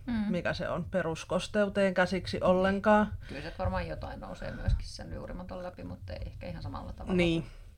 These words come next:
Speaker 2: Niin, niin tota, ei, ei ollut nyt ainakaan täm-, tän vuoden perusteella hyvä kokeilu.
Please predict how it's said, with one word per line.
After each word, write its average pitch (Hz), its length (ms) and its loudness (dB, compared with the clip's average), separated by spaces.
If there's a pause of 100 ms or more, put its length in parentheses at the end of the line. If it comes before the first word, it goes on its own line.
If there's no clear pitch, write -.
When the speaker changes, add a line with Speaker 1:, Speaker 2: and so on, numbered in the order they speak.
(1120)
Speaker 2:
Niin, 233 160 6
niin 214 120 6
tota, 185 300 8
ei, 220 440 4 (840)
ei 240 220 4
ollut 220 240 4
nyt - 480 -2 (120)
ainakaan 190 340 4
täm-, 160 540 4
tän 180 240 4
vuoden 139 460 2 (500)
perusteella 151 480 0
hyvä 151 260 0
kokeilu. 139 580 -2